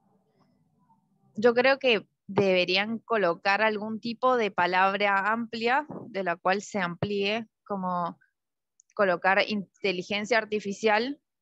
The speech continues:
y no una palabra limitante como metaverso, porque si el día de mañana crean otro y con otro nombre, porque ahora en metaverso simplemente hay un universo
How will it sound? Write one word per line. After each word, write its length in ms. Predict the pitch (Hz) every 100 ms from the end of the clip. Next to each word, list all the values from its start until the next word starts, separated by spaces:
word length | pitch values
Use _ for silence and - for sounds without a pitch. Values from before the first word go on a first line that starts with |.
| _ _ _ _ 202
y 60 |
no 320 | 196 208 226 226
una 320 | 220 214 196
palabra 380 | 196 190 202 214
limitante 580 | 202 180 190 196 208
como 240 | 214 208 185
metaverso, 720 | 180 170 170 180 220 - 302 - -
porque 220 | 214 208
si 120 | 202
el 80 | 180
día 140 | 190 214
de 60 |
mañana 640 | 214 196 190 196 214 240 - _ _ _ _ _ _ _ _
crean 420 | 220 214 208 202
otro 460 | 190 226 247 294 339 _ -
y 80 | 214
con 200 | 226 208
otro 220 | 202 214
nombre, 460 | 214 240 240 247 285 _ _ _ _ -
porque 240 | 214 185
ahora 280 | 175 208 233
en 140 | 196
metaverso 540 | 185 175 180 196 240 233
simplemente 800 | 202 190 185 190 190 214 202 165
hay 420 | 165 170 175 180 170 -
un 360 | 277 220 175 -
universo 800 | 196 180 170 202 170 - 170